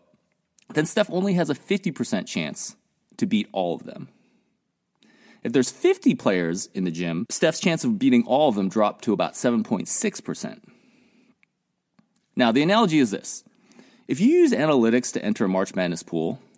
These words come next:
you're like Steph Curry. You have a really good chance of beating any one person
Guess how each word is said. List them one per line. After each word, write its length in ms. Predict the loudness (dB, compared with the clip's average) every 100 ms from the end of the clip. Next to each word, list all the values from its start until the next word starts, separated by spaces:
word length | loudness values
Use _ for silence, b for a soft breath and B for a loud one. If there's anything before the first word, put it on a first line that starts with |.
| _ _
you're 160 | 2
like 180 | 2 0
Steph 280 | -2 -6 -6
Curry. 320 | -10 -12 -16 _ _ _ _ _
You 100 | -2
have 100 | 0
a 40 | 0
really 580 | 0 2 2 4 2 0
good 380 | -2 0 0
chance 420 | -2 -6 -6 -8 -12
of 160 | -8
beating 220 | -4 -4
any 180 | -2 0
one 200 | 2 2
person 440 | 0 -6 -8 -12